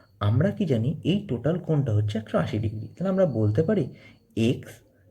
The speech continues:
ডিগ্রি প্লাস ওয়াই ডিগ্রি সমান সমান একশো আশি।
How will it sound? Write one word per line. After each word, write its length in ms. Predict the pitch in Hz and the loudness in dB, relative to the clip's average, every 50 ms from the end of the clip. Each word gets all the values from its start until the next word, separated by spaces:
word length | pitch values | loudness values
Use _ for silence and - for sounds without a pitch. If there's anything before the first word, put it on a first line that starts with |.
| - - | -12 -6
ডিগ্রি 480 | 117 123 120 120 123 139 196 240 - - - - _ _ - - _ | -2 0 0 0 0 -2 -2 -2 -4 -6 -20 -20 _ _ -20 -18 _
প্লাস 260 | - 110 104 127 196 - - - - - - - | 0 2 2 2 2 0 -4 -10 -18 -18 -10 -6
ওয়াই 360 | 107 110 110 107 107 110 110 | -2 2 4 4 4 4 4
ডিগ্রি 300 | 110 113 113 135 196 254 - - - - | 2 0 0 0 0 -2 -4 -6 -14 -10
সমান 280 | - 110 117 107 101 107 | -6 -4 0 0 0 0
সমান 260 | - - 247 311 285 | 0 0 0 -2 -2
একশো 320 | - - - - - 302 | -4 -6 -10 -10 -6 -6
আশি। 320 | 320 - - - - - | -6 -6 -6 -16 -16 -18